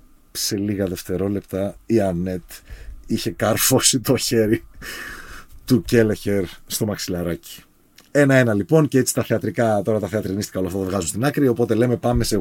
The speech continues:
winner takes all". Ένα μάτς, λέει, "Θα παίξουμε οι δυο μας, ένα μάτς, όποιος κερδίσει κρατάει το σλόγγαν".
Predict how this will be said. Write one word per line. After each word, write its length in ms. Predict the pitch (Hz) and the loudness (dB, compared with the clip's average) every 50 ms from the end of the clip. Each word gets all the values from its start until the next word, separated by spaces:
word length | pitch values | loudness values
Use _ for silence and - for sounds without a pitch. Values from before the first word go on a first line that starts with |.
| 92 | 4
winner 160 | 113 110 104 95 87 | 4 4 2 0 0
takes 280 | 110 98 90 - - 90 | -2 -2 -2 -2 -2 -4
all". 80 | 85 76 - | -4 -4 -2
Ένα 240 | - 113 90 85 | -2 -2 -2 -2
μάτς, 280 | 85 85 85 82 - - | -2 -2 -4 -6 -6 -4
λέει, 280 | 117 143 175 175 170 - - - - - - - - | 2 4 4 4 4 2 -2 -16 -20 -18 -18 -18 -8
"Θα 140 | - - 104 | -6 -4 -2
παίξουμε 380 | - 127 120 - - - 95 95 | 0 -2 -2 -2 -2 -4 -4 -6
οι 40 | |
δυο 200 | 90 113 156 180 | 0 4 4 6
μας, 280 | 175 180 170 151 - - - - - - _ _ | 6 6 4 4 2 -2 -6 -12 -20 -20 _ _
ένα 260 | - 135 135 123 127 | 2 4 4 4 6
μάτς, 220 | 135 165 175 170 - | 6 6 4 4 4
όποιος 220 | - 147 147 131 | 4 4 4 4
κερδίσει 300 | - 127 123 135 160 139 | 4 4 4 4 4 2
κρατάει 240 | - 135 123 131 127 | 2 4 4 6 4
το 60 | 117 | 4
σλόγγαν". 400 | 110 - 110 98 82 82 76 73 | 4 4 2 2 2 -2 -4 -8